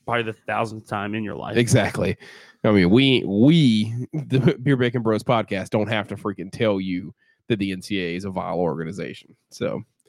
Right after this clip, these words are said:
Speaker 1: Go watch the last season of Blue Mountain State,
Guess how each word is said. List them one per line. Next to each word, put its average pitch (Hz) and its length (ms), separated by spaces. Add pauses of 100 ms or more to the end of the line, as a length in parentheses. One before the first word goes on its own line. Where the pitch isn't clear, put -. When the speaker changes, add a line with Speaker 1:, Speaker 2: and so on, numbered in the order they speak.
(120)
Speaker 1:
Go 156 160
watch 190 380
the 180 80
last 165 400
season 160 360
of 127 160
Blue 156 200
Mountain 143 260
State, 120 480